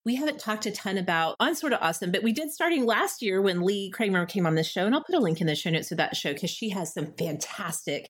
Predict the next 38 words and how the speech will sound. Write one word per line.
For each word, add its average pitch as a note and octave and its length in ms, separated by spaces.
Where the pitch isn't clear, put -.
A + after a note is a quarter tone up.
contemporary F3+ 440
romance D3+ 480
suggestions, D3 800
in E3 320
the D#3 280
episode E3+ 420
where E3+ 120
she F3 160
and D#3+ 80
I D3 60
talked - 220
about D3 240
summer D3+ 220
reading C#3+ 300
last G3+ 400
year. - 120
This F4 260
year, F#3+ 260
a E3 80
brand A#3 260
new C#4 100
book E3 180
that F3+ 120
just F4 180
came A#3 160
out D#3+ 120
this G3+ 220
month G#3 340
is F3+ 120
called D#3 320
The D#3 80
Bride A#3+ 400
Quotient. F3+ 600
It's A3+ 160
written C#4 240
by F3+ 300
Helen E3+ 340
Hoang. D#3+ 400